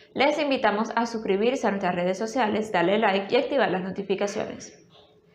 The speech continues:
De esta manera daremos inicio a esta sección de noticias con información de prensa gobernación. Regionales.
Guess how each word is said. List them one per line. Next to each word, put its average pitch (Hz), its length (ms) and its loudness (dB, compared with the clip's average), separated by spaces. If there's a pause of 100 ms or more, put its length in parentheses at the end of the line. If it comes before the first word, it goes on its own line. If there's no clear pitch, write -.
(280)
De 202 180 4
esta 202 220 2
manera 240 320 4
daremos 220 260 2
inicio 233 320 0
a 220 40 0
esta 226 140 0
sección 240 360 -2
de 214 80 0
noticias 220 480 -2
con 247 160 2
información 240 560 -2
de 220 80 -2
prensa 190 300 -2
gobernación. 180 560 -4 (1700)
Regionales. - 840 0